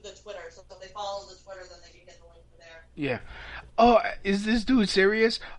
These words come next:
Speaker 2: Are they natural or <laughs> operated?
Speaker 1: Are they natural or, uh, yeah, and I, I, I think, I think when I responded, I was like, "They're battery operated." I was like, "What the fuck kind of question is that?"
Speaker 2: No, you said real.
Speaker 1: What did I
Speaker 2: Ow.
Speaker 1: say?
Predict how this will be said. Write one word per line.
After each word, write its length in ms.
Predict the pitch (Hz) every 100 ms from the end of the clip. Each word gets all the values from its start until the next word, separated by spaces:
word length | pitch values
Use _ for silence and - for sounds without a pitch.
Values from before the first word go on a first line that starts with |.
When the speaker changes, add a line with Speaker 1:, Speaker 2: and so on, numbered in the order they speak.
| -
Speaker 2:
Are 160 | 160
they 240 | 160 165 156
natural 600 | 160 151 175 180 196 185
or 200 | 147 143
<laughs> 60 | 127
operated? 840 | 143 143 - 160 143 131 - 107 - - - - - - - - - -
Speaker 1:
Are 80 | 220
they 120 | 240
natural 400 | 240 247 - 254
or, 80 | 226
uh, 280 | - 196 220
yeah, 180 | 208 175
and 80 |
I, 40 | 180 175 190 202 226 226
I, 60 |
I 20 | 240
think, 160 | 269
I 120 | 269
think 200 | 262 302
when 100 | 294
I 60 | 269
responded, 400 | 233 233 226 220
I 60 | 190
was 100 | 190
like, 160 | 196
"They're 100 | 220
battery 460 | 220 226 233 226 202 160
operated." 480 | 160 170 165 151 151
I 20 |
was 100 | 165
like, 120 | 185 185
"What 80 | 220
the 60 | -
fuck 160 | 311 311
kind 100 | 262
of 60 | 233
question 300 | 233 - 185
is 80 | _
that?" 200 | 151 -
Speaker 2:
No, 140 | 190
you 160 | 180 165
said 340 | - 185 156
real. 460 | 143 143 147 143 117 - - - _ - - _ _ _ _ _ - -
Speaker 1:
What 100 | -
did 80 | 147
I 160 | 285 285
Speaker 2:
Ow. 40 |
Speaker 1:
say? 100 | -